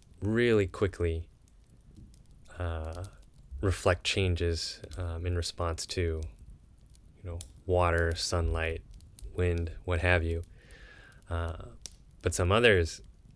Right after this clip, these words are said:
it's a lot harder, um, to see those immediate changes. So, for example, I have some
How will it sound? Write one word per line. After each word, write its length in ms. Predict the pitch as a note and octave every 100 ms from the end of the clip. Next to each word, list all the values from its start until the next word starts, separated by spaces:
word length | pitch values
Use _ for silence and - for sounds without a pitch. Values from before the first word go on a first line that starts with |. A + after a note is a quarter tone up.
| - -
it's 120 | -
a 40 |
lot 200 | F#2+ F2+
harder, 360 | F2 F2+ E2+ E2 - - -
um, 540 | F2+ E2+ F2 E2+ G2+ G2+ - - - - -
to 120 | -
see 180 | - G2
those 200 | F2+ F2
immediate 460 | F2 F2 F2 F2
changes. 600 | E2+ F#2+ E2+ - F2+ - -
So, 200 | - F2+
for 180 | E2 F#2+
example, 420 | F2 F2 E2 F2+
I 80 | F2
have 200 | E2+ E2+
some 260 | - E2+